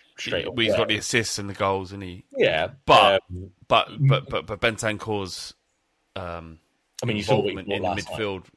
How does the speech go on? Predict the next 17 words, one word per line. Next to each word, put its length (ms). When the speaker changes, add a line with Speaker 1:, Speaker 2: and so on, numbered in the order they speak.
Speaker 2:
changes 440
Speaker 1:
Yeah. 20
Speaker 2:
the 80
game. 260
It, 180
it 220
al-, 240
almost 380
enables 600
Kulusevski 680
to 120
be 460
the 80
player 340
that 160
he 140
has 400